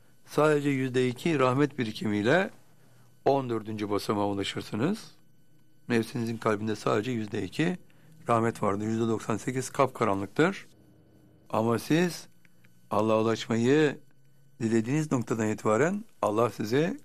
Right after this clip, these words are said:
kontrolü altına almıştır. Tağutla ilişkinizi kesmiştir. Bu sebeple tağutun negatif direktifleri, sizi Allah'ın yolundan ayırma gayretleri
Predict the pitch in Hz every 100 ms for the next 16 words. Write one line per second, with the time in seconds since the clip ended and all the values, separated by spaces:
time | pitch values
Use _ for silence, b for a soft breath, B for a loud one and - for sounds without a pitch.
0 | - 117 101 113 107 110 98 113 107 113
1 | 107 160 202 - b b b b - 117
2 | 131 156 170 156 135 - 143 143 156 127
3 | - 104 - 98 - - - - - _
4 | - - _ _ - - _ - - 185
5 | 170 180 180 190 180 - 139 135 139 -
6 | 202 214 - b b b b b - 143
7 | 180 165 143 - 127 113 117 - 110 117
8 | 180 233 - - - _ - - _ -
9 | - - - 165 156 175 160 156 156 151
10 | 151 147 139 143 165 143 123 110 107 117
11 | 170 233